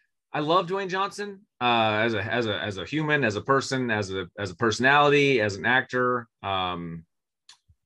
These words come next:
you know, as a movie star. However, he, he's kinda co-, gone, he's kinda fallen into this hole where he's playing kind of the same characters. He's basically playing Dwayne Johnson in every movie, especially the comedies he's,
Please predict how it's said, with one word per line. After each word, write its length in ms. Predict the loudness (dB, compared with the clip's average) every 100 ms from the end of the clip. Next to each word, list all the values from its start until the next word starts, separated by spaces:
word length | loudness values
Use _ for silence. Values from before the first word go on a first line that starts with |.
| _ _ _ _ -12
you 80 | -4 -2
know, 60 |
as 80 | -2
a 60 | 0
movie 200 | 0 0
star. 540 | 0 2 4 2 0 -2
However, 720 | 2 4 4 4 4 2 -4 _ _ _ _ _ _ _ _ _ _ _ _ _ _ _ _ _ _ _ -18 -6
he, 420 | -2 0 -2 -10 _ _
he's 200 | -6 -2
kinda 220 | 2 2
co-, 220 | 2 0 0
gone, 260 | -2 -2 -4
he's 180 | -8 -6
kinda 280 | -2 -2
fallen 360 | 0 2 2 2
into 200 | -2 0
this 220 | 0 0
hole 240 | -2 -2 0
where 100 | -2
he's 180 | -4 -12 -20 -12
playing 420 | -6 -4 -2 -4
kind 220 | -4 -4
of 120 | -4 -6
the 100 | -6
same 320 | -6 -6 -4
characters. 420 | 0 0 0 -4
He's 80 | -6
basically 340 | -2 -2 -4
playing 400 | -8 -6 -4 -4 -6
Dwayne 280 | -4 -2 -2
Johnson 420 | 0 -2 -2 -8
in 100 | -4
every 220 | -2 -2
movie, 240 | -2 -2 -2
especially 340 | -4 -4 -4
the 80 | -4
comedies 400 | 0 0 0 -6
he's, 120 | -12